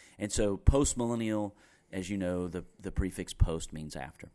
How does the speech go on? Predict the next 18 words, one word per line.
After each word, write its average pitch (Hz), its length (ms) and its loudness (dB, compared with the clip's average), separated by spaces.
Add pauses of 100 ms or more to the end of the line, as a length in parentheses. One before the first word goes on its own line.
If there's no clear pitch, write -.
(440)
And 123 140 0
then 117 200 0
premillennialists 131 1400 4 (400)
believe 127 280 4
Jesus 156 420 -2
returns 104 480 -4 (200)
before 233 640 2
the 120 120 -2
millennium, 73 480 -6 (540)
um, 104 460 0
pre 131 500 2
or 101 180 -6
before 80 580 -6 (400)
millennium. 98 500 -6 (640)
I'm 208 300 -2
going 127 440 -4
to, - 320 -2
t-, - 220 -10